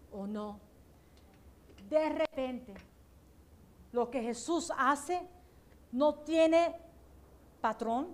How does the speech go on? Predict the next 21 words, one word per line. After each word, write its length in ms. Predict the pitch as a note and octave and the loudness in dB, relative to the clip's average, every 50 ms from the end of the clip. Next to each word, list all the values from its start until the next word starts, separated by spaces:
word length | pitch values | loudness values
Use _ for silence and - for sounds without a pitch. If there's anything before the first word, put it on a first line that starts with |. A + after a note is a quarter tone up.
| - - - - - - - - - | -14 -18 -20 -20 -20 -20 -20 -14 -8
no 280 | A#3+ A#3+ B3+ C4 B3+ B3+ | -4 0 2 2 2 0
tiene 440 | C4 C4+ C#4 C#4 C#4 C#4 C#4+ C#4 C4 | 0 0 2 2 4 4 2 2 0
razonamiento. 720 | B3+ B3+ - C4+ B3 A3+ G#3+ G#3 G#3+ G#3+ G#3 - C#4+ D#4 C#4+ - - - - - - - - - - - - | -2 -4 -4 -4 -4 -4 -4 -6 -8 -10 -10 -10 -12 -12 -12 -16 -18 -20 -20 -20 -20 -20 -20 -20 -20 -14 -10
It's 160 | C4+ C4 - | -8 -2 0
in 120 | - D#4 - | 0 0 0
spite 420 | - - - E4 D#4 D#4+ D#4+ D#4 - | 0 4 8 10 10 10 10 8 6
of 160 | - C4 G#3+ | 4 4 6
the 60 | C#4+ | 6
way 260 | C#4 C4 C#4 C#4 C4+ C4+ | 4 6 8 8 8 8
that 140 | C#4 C#4+ | 6 4
we 160 | C4+ A#3+ C4 A#3+ | 4 0 -2 -2
do 180 | G3 B3 A#3 | -2 -4 -6
things. 320 | B3 - G#3+ F3+ E3+ E3+ - - - - - - - - - - - - - - - - - - - - - - - - | -4 -8 -12 -12 -12 -16 -18 -20 -20 -20 -20 -20 -20 -20 -20 -20 -20 -20 -20 -20 -20 -20 -20 -20 -20 -20 -20 -20 -4 2
Él 220 | C#4+ D4 D4+ D4+ | 6 6 6 8
lo 200 | D#4 D4+ C#4+ C4+ | 8 8 8 8
hace, 420 | C4 C4 A#3 A3 - - G#3 G3 - - | 8 6 4 0 -6 -12 -14 -14 -12 -12
y 80 | C4 | -12
cuando 320 | - - C4+ B3+ B3+ C4 C#4 | -8 -4 -4 -4 -2 -2 0
Él 80 | D4+ | 2
lo 160 | D4+ C#4+ C#4+ C#4 | 4 4 6 6
hace, 420 | C#4+ C#4+ C#4+ C#4+ - E4 E4+ | 4 4 2 -4 -6 -8 -8